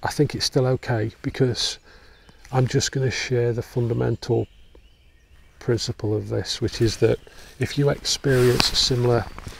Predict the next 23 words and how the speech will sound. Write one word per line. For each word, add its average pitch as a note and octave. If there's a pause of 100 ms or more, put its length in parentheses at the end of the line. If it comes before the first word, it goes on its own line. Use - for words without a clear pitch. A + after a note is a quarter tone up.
(180)
crisis B2
moment, A#2+ (600)
<laughs> -
some -
sort -
of A#2
an A#2+
issue A#2+
with A2+ (320)
your C#3
relationship B2
with B2
photography, A#2+
you A2
don't B2+
know B2+
what C3
the -
heck's -
happening, A#2+
as A2+
I B2
did, A2+